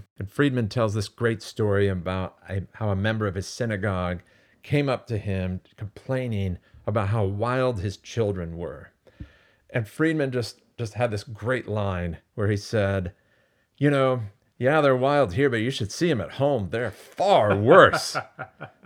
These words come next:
Speaker 1: They are far worse than what you're seeing right now." And, and there he is addressing the fact that this complaint, this anxiety of,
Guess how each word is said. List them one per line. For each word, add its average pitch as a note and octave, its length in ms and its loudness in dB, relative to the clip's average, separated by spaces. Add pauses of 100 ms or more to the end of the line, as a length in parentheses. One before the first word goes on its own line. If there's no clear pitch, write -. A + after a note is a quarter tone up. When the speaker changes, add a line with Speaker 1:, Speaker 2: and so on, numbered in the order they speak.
Speaker 1:
They D3 120 2
are A#2+ 120 4
far D#3+ 580 6
worse C#3 460 2 (480)
than B2+ 160 2
what B2+ 160 4
you're C3+ 120 4
seeing B2 320 0
right F#2+ 240 -2
now." E2+ 360 -6 (580)
And, G#2+ 360 -2
and A2+ 260 -4
there D3+ 240 4
he C#3 220 2
is A#2+ 540 -2
addressing G#2 920 -2
the A2 80 -2
fact G2+ 580 -6
that F#2 380 -6 (600)
this D3 240 -4
complaint, A#2 720 -4
this - 180 -6
anxiety G#2 840 0
of, F#2+ 360 -6